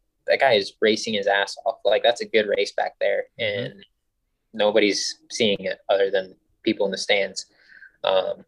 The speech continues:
Speaker 1: so there is some really good racing back there, and it's, it's hard racing 'cause we're back there. We're, you know,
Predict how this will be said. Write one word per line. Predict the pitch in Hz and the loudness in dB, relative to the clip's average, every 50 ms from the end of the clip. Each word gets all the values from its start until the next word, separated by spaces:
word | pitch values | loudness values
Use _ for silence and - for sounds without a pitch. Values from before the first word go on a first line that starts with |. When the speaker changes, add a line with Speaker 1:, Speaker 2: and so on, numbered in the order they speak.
| _ _ | _ _
Speaker 1:
so | - - 120 113 | 4 6 8 10
there | 123 127 | 10 8
is | 131 127 127 | 6 4 2
some | - 120 110 | -4 -4 0
really | 110 110 110 104 | 2 2 2 2
good | 104 101 98 | 0 -2 -2
racing | - 98 101 98 - - 104 101 | -2 -2 -2 -2 -4 -12 -16 -4
back | 101 101 98 98 - - | 0 0 0 0 0 -2
there, | 104 104 104 | -4 -4 -2
and | 98 95 | -4 -6
it's, | 95 - - - - - - | -8 -10 -10 -14 -14 -12 -2
it's | - 113 113 - | 0 0 0 0
hard | - - 117 117 117 107 | 2 4 6 6 6 4
racing | 101 104 110 113 - - - - - | 2 2 2 0 -4 -8 -12 -12 -12
'cause | 101 - - | -14 -4 0
we're | 107 107 | 0 2
back | 107 110 110 113 - _ | 4 4 4 4 2 _
there. | 107 107 107 104 104 | 2 2 2 2 2
We're, | 107 110 113 110 107 _ _ _ _ _ _ _ _ _ _ _ _ _ _ _ _ _ _ - | 2 2 2 0 -2 _ _ _ _ _ _ _ _ _ _ _ _ _ _ _ _ _ _ -8
you | 101 | -6
know, | 98 98 95 - | -6 -6 -6 -8